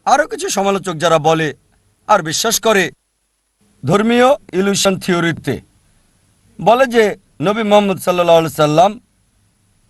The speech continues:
কোরআন রচনা করেছেন, তার জ্ঞানে,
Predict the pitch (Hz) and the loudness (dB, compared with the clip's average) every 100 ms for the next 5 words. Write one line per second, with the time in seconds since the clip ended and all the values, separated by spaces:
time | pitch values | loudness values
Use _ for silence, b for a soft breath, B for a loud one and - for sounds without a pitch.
0 | _ _ _ 190 220 233 190 185 175 151 | _ _ _ 0 2 2 2 0 0 0
1 | 139 135 131 107 82 _ _ _ _ _ | 0 -6 -6 -10 -10 _ _ _ _ _
2 | _ _ _ 208 240 220 139 185 190 | _ _ _ 2 2 2 2 2 2